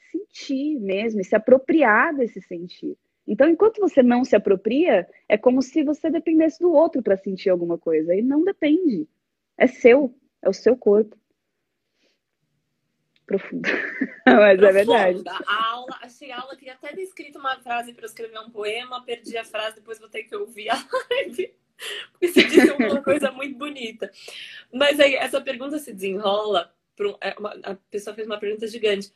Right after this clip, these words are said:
Speaker 2: pra um outro ponto que eu acho bem interessante, que é assim, durante a pandemia, minha libido diminuiu muito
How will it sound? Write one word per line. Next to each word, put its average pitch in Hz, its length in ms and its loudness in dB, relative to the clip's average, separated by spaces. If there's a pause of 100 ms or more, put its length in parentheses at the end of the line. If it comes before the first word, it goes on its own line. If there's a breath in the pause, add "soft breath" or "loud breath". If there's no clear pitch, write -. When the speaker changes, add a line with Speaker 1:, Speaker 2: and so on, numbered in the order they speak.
(120)
Speaker 2:
pra 202 100 -8
um 226 40 -4
outro 240 160 -2
ponto 220 200 -6
que - 80 -10
eu 226 60 0
acho 214 160 -6
bem 233 140 -2
interessante, 202 880 -6
que 185 100 -4
é 185 40 0
assim, 185 260 -10 (600)
durante 226 380 -2
a 277 80 -6
pandemia, 202 760 -4 (300)
minha 190 220 -4
libido 202 480 -6
diminuiu 208 560 -2
muito 226 680 -6